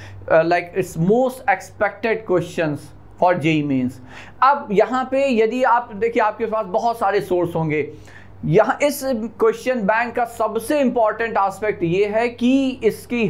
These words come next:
हेल्प से we have tried कि आपका entire syllabus आपका रिवाइज हो जाए। जो थ्योरी के छोटे छोटे एस्पेक्ट्स होते हैं, पॉइंट्स होते हैं, तो instead of you, like, आप लोग पहले थ्योरी रिवाइज करें, फिर प्रैक्टिस करें, so two in one type है ये यहाँ पे। So that's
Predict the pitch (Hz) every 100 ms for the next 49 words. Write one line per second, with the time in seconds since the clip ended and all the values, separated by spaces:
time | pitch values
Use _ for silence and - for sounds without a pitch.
0 | 165 196 202 196 175 180 156 131 - -
1 | - 156 185 180 - 214 262 277 233 277
2 | 262 269 254 220 214 226 233 - 175 185
3 | 180 175 165 185 185 226 156 151 156 180
4 | 208 196 156 156 165 160 151 143 131 -
5 | - 233 269 254 247 226 233 233 220 220
6 | 220 202 - 175 175 175 196 196 190 220
7 | 226 214 233 226 233 214 220 220 208 196
8 | 233 214 202 202 196 190 185 180 170 175
9 | 175 170 180 180 175 180 175 175 202 208
10 | 185 180 180 185 185 196 196 185 175 208
11 | - 214 247 - - - 240 240 294 285
12 | 247 240 233 202 185 160 170 151 139 131
13 | 123 - 117 - - - - - - -
14 | - - - - - - 240 233 247